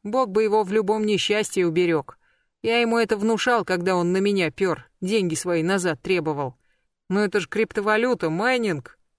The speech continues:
Василий Сперминов тонко усмехнулся. Это всё тоже в руках Божьих. Но, повторяю, мы давно с ним не виделись.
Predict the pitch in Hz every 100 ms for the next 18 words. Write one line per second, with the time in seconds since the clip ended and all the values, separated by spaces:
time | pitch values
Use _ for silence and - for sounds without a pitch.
0 | _ 175 175 165 202 190 - - 165 175
1 | 202 185 - 170 165 180 170 190 185 190
2 | 156 127 - 113 _ _ _ _ _ 202
3 | 247 277 285 - 294 220 214 226 214 269
4 | - 160 - 175 180 139 147 - - _
5 | _ _ _ _ 170 170 220 220 240 247
6 | 196 156 156 196 202 196 180 208 214 226
7 | 220 233 247 214 165 147 131 -